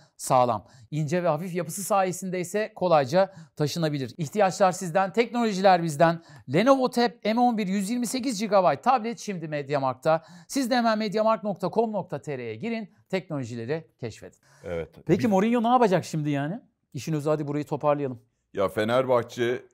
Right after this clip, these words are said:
Speaker 1: Ne yapacak
Speaker 2: için
Speaker 1: orada?
Speaker 2: tabii ki.
Speaker 1: O
Speaker 2: Yani
Speaker 1: çorba
Speaker 2: Aziz
Speaker 1: yumurta
Speaker 2: Bey
Speaker 1: yok
Speaker 2: de
Speaker 1: tabii de.
Speaker 2: sö-, yani artık evladımız, çocuğumuz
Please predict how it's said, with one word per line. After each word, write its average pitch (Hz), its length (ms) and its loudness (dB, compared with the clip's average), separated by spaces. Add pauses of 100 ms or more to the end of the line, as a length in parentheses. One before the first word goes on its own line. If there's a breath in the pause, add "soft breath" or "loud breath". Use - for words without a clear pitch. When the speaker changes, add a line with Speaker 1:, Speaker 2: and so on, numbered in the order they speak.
Speaker 1:
Ne 110 100 -6
yapacak 139 240 -2
Speaker 2:
için 131 100 -2
Speaker 1:
orada? 143 160 -2
Speaker 2:
tabii 113 280 -2
ki. 120 80 -10
Speaker 1:
O 151 100 -2
Speaker 2:
Yani 113 160 4
Speaker 1:
çorba 135 160 0
Speaker 2:
Aziz 123 160 0
Speaker 1:
yumurta 139 200 0
Speaker 2:
Bey 151 80 6
Speaker 1:
yok 127 120 0
Speaker 2:
de 127 40 0
Speaker 1:
tabii 117 160 0
de. 165 60 -4
Speaker 2:
sö-, 120 140 -2
yani 104 200 0
artık 110 380 -4
evladımız, 110 600 -4
çocuğumuz 110 720 -10